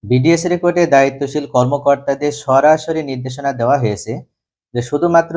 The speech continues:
সিএস রেকর্ডে নাম থাকলেই বা যাদের সিএস রেকর্ডে নাম ছিল পূর্ববর্তী কোনো ওয়ারিশের,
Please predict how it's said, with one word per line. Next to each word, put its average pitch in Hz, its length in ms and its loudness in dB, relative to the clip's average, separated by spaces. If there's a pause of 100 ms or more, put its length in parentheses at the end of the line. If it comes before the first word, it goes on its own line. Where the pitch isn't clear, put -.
সিএস 156 440 -2
রেকর্ডে 160 400 -2
নাম 127 200 4 (100)
থাকলেই 127 440 0 (500)
বা 123 160 4
যাদের 123 380 2
সিএস 147 360 -4
রেকর্ডে 156 360 -4
নাম 131 280 2
ছিল 139 280 -6
পূর্ববর্তী 151 560 -2
কোনো 147 200 -8
ওয়ারিশের, 123 480 0